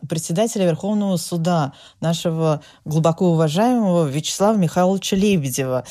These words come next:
Он сказал об этом на заседании Совета судей, которое проходило пятого февраля, а, двадцатого года. "Сегодня судейский корпус России настолько стабилен, содержателен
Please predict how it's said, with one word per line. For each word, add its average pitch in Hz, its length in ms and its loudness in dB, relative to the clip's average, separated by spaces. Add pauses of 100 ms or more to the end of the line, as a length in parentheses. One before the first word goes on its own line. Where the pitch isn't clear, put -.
(300)
Он 233 160 0
сказал 196 460 2
об 147 120 0
этом 190 360 2
на 160 40 2
заседании 170 580 -2
Совета 190 400 0
судей, 156 440 -2
которое 143 440 -2
проходило 147 680 -2
пятого 175 380 0
февраля, 160 520 0 (360)
а, 147 160 0
двадцатого 185 640 -2
года. 139 500 -2 (340)
"Сегодня 240 540 -2
судейский 190 500 -2
корпус 262 420 -2
России 190 440 0
настолько 196 460 0
стабилен, 165 720 0
содержателен 175 1000 -2